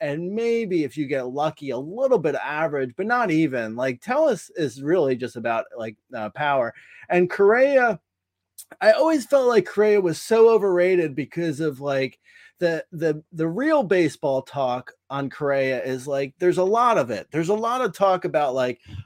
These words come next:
oh, you know, like, he's gonna be a Met or he's gonna <laughs> be a Padre or wherever he was gonna sign, or a Giants, Giants, Mets.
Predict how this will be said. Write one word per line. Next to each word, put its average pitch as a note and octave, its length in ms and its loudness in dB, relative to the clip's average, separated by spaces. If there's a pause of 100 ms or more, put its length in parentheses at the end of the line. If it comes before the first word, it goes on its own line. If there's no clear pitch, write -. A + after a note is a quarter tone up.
oh, G3 420 4
you D#3 160 0
know, D3+ 240 0
like, C3+ 340 -2 (280)
he's D3 160 0
gonna F3+ 160 2
be D3+ 120 2
a A#2 80 0
Met G3+ 540 4
or C#3 120 0
he's C3+ 140 -2
gonna D#3 220 -4
<laughs> - 280 -12
be F3+ 120 8
a C3+ 100 2
Padre G3 600 2
or E3 120 2
wherever C#4 360 8
he A3 100 4
was F3 140 4
gonna E3 260 2
sign, D#3 480 -2
or F#3 300 2 (100)
a D#3+ 80 -2
Giants, G3+ 680 -2 (300)
Giants, A#3 540 0
Mets. G3+ 540 0